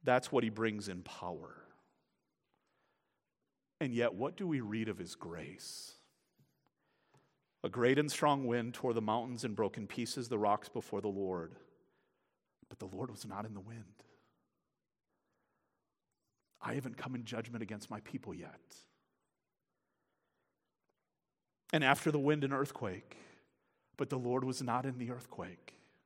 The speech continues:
Not yet. And after the earthquake, a fire, but the Lord was not in the fire. "Elijah, I am strong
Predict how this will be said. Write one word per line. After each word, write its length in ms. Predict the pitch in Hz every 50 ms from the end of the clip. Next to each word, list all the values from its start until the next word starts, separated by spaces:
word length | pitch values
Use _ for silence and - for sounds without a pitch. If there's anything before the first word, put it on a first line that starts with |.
| _ _ _ _ _ _ _ _ _ -
Not 220 | 107 107 127 -
yet. 580 | 147 143 131 127 - - - - - - - - - - _ _ _ _ _ _ _ _ _ _ _ _ _ _ _ _ _ _ _ _ -
And 120 | - 208 202
after 260 | 208 202 - - 220
the 140 | 190 208 214
earthquake, 420 | 208 233 233 - - 226 220 -
a 60 | 214
fire, 480 | - - - - 214 214 202 185 185 185
but 120 | 165 196
the 120 | 196 196 190
Lord 280 | 196 202 214 226 220
was 220 | 208 214 - - 180
not 220 | 185 185 190 208
in 80 | 214 208
the 40 |
fire. 440 | 196 - - - 214 233 208 156 - - - - - - - - - _ - - _ _ _ _ - 240
"Elijah, 580 | 226 214 208 220 233 254 277 202 - 202 190 -
I 140 | - 202 240
am 160 | 269 262 208
strong 720 | - - - - - - 180 226 233 247 262 294 285 294